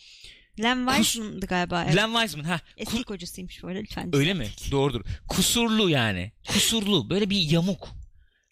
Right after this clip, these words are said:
Speaker 2: Ya kusursuzu hatırlamayız ki. Kusurluyu hatırlarız
Speaker 1: Tabii
Speaker 2: biraz.
Speaker 1: canım öyle.
Speaker 2: Ya Verhoeven abi böyle yani
Speaker 1: Verhoeven
Speaker 2: falan.
Speaker 1: çok enteresan bir adam ya.
Speaker 2: <laughs> Nerede? Yok. Yok yani.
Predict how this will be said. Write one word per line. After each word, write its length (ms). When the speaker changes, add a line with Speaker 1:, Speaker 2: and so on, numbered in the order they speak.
Speaker 2:
Ya 100
kusursuzu 640
hatırlamayız 520
ki. 100
Kusurluyu 600
hatırlarız 440
Speaker 1:
Tabii 100
Speaker 2:
biraz. 280
Speaker 1:
canım 160
öyle. 300
Speaker 2:
Ya 160
Verhoeven 400
abi 320
böyle 120
yani 220
Speaker 1:
Verhoeven 480
Speaker 2:
falan. 240
Speaker 1:
çok 100
enteresan 580
bir 60
adam 320
ya. 320
Speaker 2:
<laughs> 40
Nerede? 340
Yok. 400
Yok 260
yani. 300